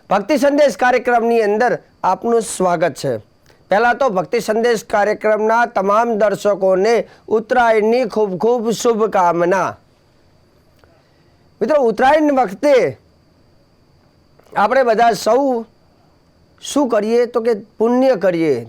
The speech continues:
ધર્મ કરીએ, અને એ પણ ઉત્તરાયણ આવે, ઉત્તર અયન, સૂર્યદેવ મકર રાશિમાં પ્રવેશ કરે ત્યારે જ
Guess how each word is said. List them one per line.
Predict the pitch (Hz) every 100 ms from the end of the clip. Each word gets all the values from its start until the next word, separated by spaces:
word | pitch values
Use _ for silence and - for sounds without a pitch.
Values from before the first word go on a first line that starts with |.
| -
ધર્મ | 185 220 277
કરીએ, | 254 202 190 175 127 104 _ _ _ _ _ _ _ _ _ _ _ _
અને | 220 226
એ | 214
પણ | 240 254 285 285 254 _ _ _ _ _ _ _
ઉત્તરાયણ | 196 202 220 240 262 262
આવે, | 175 143 196 262 226 147 - _ _ -
ઉત્તર | 208 - 277 247 -
અયન, | 226 269 277 226
સૂર્યદેવ | - 226 262 262 262 254
મકર | 226 220 277
રાશિમાં | 262 254 233 269
પ્રવેશ | 262 240 254 254 -
કરે | 254 277 320 277 247 277 277 - _ _ _ _ _ _
ત્યારે | 175 175 220 285
જ | 233 143